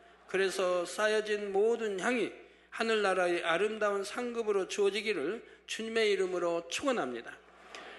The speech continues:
성도 여러분, 본문 오 절에 보면 천사가 향로를 가지고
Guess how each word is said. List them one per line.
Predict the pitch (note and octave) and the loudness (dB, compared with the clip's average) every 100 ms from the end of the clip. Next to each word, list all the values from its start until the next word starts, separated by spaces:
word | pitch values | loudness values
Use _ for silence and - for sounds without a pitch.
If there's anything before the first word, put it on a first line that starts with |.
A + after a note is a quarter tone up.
| - F3+ | -6 -2
성도 | C4+ D4 D4 | 0 2 4
여러분, | G#3+ C#3 A2+ - - - _ | 2 0 -6 -14 -20 -20 _
본문 | - C4 D#4 C4+ | -2 2 4 6
오 | A3 | 4
절에 | A3+ A#3+ A3 | 4 4 4
보면 | G3 D#3+ G3 C#4+ - | 2 2 0 -4 -6
천사가 | C4 C4+ B3+ A#3+ G3+ D#3 | -6 -4 -2 0 0 -2
향로를 | G#3 A3+ A3+ A3 G#3 | -2 -2 0 0 2
가지고 | F3+ D#3+ C#3 B2 E3+ | 2 0 -2 -6 -8